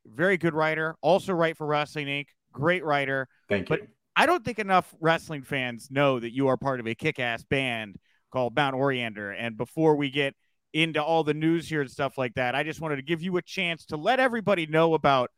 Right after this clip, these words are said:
Speaker 1: that side of you and how they can go find your music. I don't wanna wait till the end of the show.
Speaker 2: Well, let me be clear. It's not my,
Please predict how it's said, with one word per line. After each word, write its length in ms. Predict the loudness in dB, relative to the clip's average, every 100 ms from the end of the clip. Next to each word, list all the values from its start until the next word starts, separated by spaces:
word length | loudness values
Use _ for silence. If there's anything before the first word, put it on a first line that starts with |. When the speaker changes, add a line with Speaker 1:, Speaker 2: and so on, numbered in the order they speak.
| _ _
Speaker 1:
that 180 | 0 0
side 440 | 0 2 4 4 4
of 160 | 0
you 240 | -2 -4 -2
and 80 |
how 120 | -4 -4
they 120 | -4
can 140 | -4
go 120 | -4
find 480 | -4 -2 -2 -2 -4
your 260 | -2 0 0
music. 360 | -2 -4 -4
I 40 | -2
don't 120 | -2
wanna 100 | -2
wait 240 | -2 -4
till 120 | -6 -8
the 100 | -8
end 100 | -8
of 60 |
the 60 | -10
show. 260 | -8 -8 -8 2
Speaker 2:
Well, 260 | 8 8 8
let 140 | 6
me 100 | 6
be 120 | 6
clear. 280 | 4 6 6
It's 180 | 6 2
not 360 | 2 2 2 -4
my, 520 | 0 2 2 0 -4